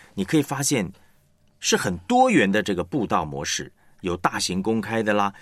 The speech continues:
有一对一的啦，有甚至这个行了一个神迹以后开始一个讲论等等。但是呢，这些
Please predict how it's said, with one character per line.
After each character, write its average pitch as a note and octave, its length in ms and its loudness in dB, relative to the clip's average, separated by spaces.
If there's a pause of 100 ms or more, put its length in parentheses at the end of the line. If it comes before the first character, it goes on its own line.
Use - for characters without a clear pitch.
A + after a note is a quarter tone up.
(100)
有 F#2+ 180 0
一 C#3 180 -2
对 C#3+ 220 4
一 C3+ 220 2
的 C#3 100 4
啦， G#2+ 240 4 (240)
有 G2+ 240 4
甚 C3+ 240 0
至 A2+ 360 0
这 G#2+ 180 -4
个 G2 240 2
行 B2+ 260 0
了 D#3 80 2
一 D3 60 4
个 C3+ 80 2
神 B2+ 260 2
迹 E3 180 0
以 C3+ 60 2
后 C3 160 0
开 - 240 -2
始 A2 180 -2
一 G2+ 120 -4
个 A#2+ 100 -2
讲 E2 220 -2
论 A#2 260 0
等 F#2 180 -2
等。 F#2+ 160 -4 (320)
但 A#3+ 140 2
是 G#3 180 4
呢， D3+ 160 2 (1160)
这 C4+ 160 2
些 F3+ 440 6